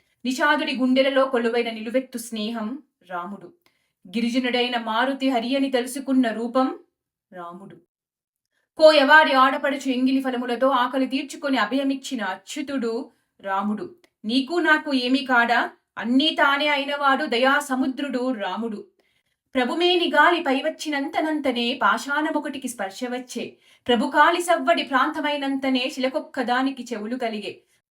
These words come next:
ప్రభుమేని నెత్తావి పరిమళించినతోనే యష్మమొకటి ఘ్రాణేంద్రియము చెందే.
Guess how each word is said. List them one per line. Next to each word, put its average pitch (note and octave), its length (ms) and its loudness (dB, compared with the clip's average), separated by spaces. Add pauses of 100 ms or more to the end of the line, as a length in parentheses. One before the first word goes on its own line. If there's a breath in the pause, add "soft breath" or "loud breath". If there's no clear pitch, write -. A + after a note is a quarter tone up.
(140)
ప్రభుమేని D4 500 4
నెత్తావి D#4+ 540 2
పరిమళించినతోనే C4 1120 0
యష్మమొకటి B3+ 800 -2
ఘ్రాణేంద్రియము C4+ 880 -2
చెందే. A#3 360 -6